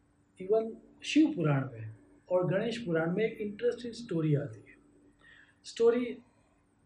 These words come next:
जो हम सबको पता है, Story ये है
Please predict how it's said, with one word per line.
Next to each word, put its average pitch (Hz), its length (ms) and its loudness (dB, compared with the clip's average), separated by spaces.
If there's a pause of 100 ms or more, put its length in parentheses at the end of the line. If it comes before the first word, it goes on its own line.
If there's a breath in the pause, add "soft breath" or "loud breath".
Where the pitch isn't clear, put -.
(100)
जो 185 100 0
हम 180 140 2
सबको 208 300 2
पता 143 320 -2
है, - 120 -16 (680)
Story 240 360 4
ये 240 240 2
है 139 160 0